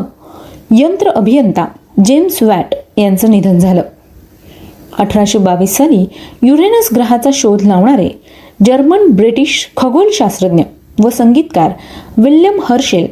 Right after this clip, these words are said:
यांचं निधन झालं. अठराशे सदुसष्ट साली विद्युत चुंबकीय यंत्रांचा शोध लावणारे ब्रिटिश भौतिकशास्त्रज्ञ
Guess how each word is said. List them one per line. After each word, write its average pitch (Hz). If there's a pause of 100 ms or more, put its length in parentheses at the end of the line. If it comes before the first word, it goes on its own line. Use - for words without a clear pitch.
(140)
यांचं 208
निधन 190
झालं. 185 (520)
अठराशे 202
सदुसष्ट 214
साली 262 (480)
विद्युत 226 (160)
चुंबकीय 330
यंत्रांचा 202
शोध 196
लावणारे 226 (500)
ब्रिटिश 294
भौतिकशास्त्रज्ञ 240